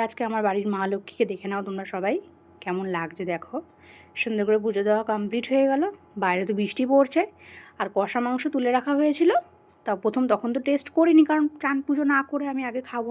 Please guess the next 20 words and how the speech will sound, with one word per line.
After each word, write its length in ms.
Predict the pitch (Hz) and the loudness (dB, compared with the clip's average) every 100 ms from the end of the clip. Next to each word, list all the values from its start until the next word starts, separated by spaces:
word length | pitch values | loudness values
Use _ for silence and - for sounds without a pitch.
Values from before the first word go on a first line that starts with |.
| 226 | -8
না 40 | 214 | -8
চিকেন, 220 | 214 220 302 - - - - - | -6 -6 -8 -14 -20 -20 -20 -16
তো 60 | - | -4
সেই 160 | 240 208 226 | 0 2 4
জন্য 160 | 262 466 494 _ 233 | 2 -2 -8 _ -6
বৃষ্টি 260 | 202 202 240 226 | -6 -4 -4 0
উপভোগ 280 | 240 254 254 | 2 2 4
করছি, 220 | 269 262 294 220 | 0 2 0 2
বাইরে 200 | 190 214 | 2 0
দিয়ে 120 | 233 208 | -2 0
দেখছি, 280 | 208 - - 392 339 | 0 0 -2 0 0
আর 60 | 208 | -4
ঘরে 160 | - 180 180 | -6 -6 -6
বসে 160 | - 214 | -6 -6
বসে 140 | 220 | 0
আমি 80 | 285 233 | 0 0
চিকেনটা 280 | 196 202 262 | -6 -6 -4
টেস্ট 200 | 180 - - | -4 -4 -8
করছি। 240 | 214 - - - - - _ _ - | -8 -10 -20 -20 -20 -20 _ _ -20
একটু 140 | - | -8